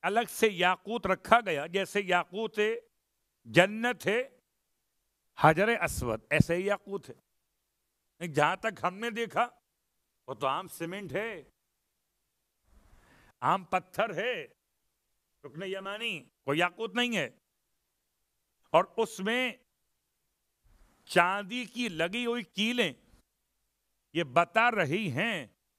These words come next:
कि कोई तो यहाँ पर होती है। दीवार में शक वाली कैफियत,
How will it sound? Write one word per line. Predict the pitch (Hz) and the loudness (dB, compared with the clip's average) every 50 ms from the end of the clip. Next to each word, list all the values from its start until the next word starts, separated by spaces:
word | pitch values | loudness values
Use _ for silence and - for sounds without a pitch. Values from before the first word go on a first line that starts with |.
| _ _ _ _ _ _ - | _ _ _ _ _ _ -8
कि | 185 | -8
कोई | 180 - _ - 160 180 208 226 240 202 | -8 -8 _ -2 0 0 2 0 -2 -6
तो | - - 233 226 | 0 2 2 2
यहाँ | 233 208 160 151 170 202 202 | 2 0 0 2 2 2 0
पर | - 226 226 226 185 | 4 4 4 4 4
होती | 127 98 123 160 190 190 - - 233 214 | 0 0 2 2 2 2 0 0 2 2
है। | 156 127 196 226 247 247 - - - _ _ _ _ _ _ _ _ _ _ _ _ _ _ _ _ _ _ _ _ _ | 2 2 2 0 -2 -4 -6 -10 -14 _ _ _ _ _ _ _ _ _ _ _ _ _ _ _ _ _ _ _ _ _
दीवार | 113 110 151 170 175 170 165 160 180 208 220 214 | 0 2 2 2 4 2 2 4 4 4 2 2
में | 190 196 202 226 247 262 233 - - _ _ _ _ _ _ - | 0 -2 0 0 -2 -2 -4 -8 -14 _ _ _ _ _ _ -10
शक | - - - - 202 190 - _ | -8 -6 2 4 4 4 4 _
वाली | 190 202 196 196 214 254 254 - | 4 6 6 6 4 -2 -10 -10
कैफियत, | _ - 185 185 180 - - 208 175 220 269 247 - _ _ | _ -2 -2 -2 -2 -2 -8 -4 2 2 2 2 0 _ _